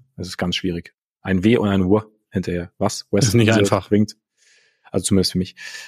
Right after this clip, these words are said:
Speaker 1: ähm, und wollen ihn deshalb in der Franchise behalten und deshalb wechselt er ins Front Office.
Speaker 2: Sein Vater ist ja auch die größte Franchise-Legende überhaupt. Das,
Speaker 1: Die Band.
Speaker 2: äh, und also man muss auch sagen, das wär, es wär jetzt wahrscheinlich auch nicht richtig fair, ihn inmitten dieser Saison dann komplett rauszuschmeißen, einfach
Speaker 1: Ja.
Speaker 2: weil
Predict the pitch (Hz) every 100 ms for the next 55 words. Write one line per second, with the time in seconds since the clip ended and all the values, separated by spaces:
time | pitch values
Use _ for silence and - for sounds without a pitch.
0 | - 120 101 98 - 107 101 - 151 117
1 | 110 107 107 98 92 107 95 90 90 87
2 | 95 110 _ _ _ - 87 - 92 -
3 | _ _ _ _ _ - 95 - 202 -
4 | 120 - - - _ _ _ _ - 104
5 | 113 110 104 - 98 - - 104 98 -
6 | 92 92 90 95 92 98 87 98 90 87
7 | 98 95 87 90 - - - 101 104 -
8 | 95 92 85 _ _ _ _ _ _ _
9 | _ _ _ _ - 104 - - 127 110
10 | 113 139 120 104 107 107 101 95 110 104
11 | 101 - 98 98 98 - 104 101 98 92
12 | 87 101 104 - - - 101 101 101 98
13 | 98 104 98 104 101 92 107 104 101 98
14 | 101 98 98 92 101 - 104 - 98 -
15 | - - 95 92 - 82 104 127 92 92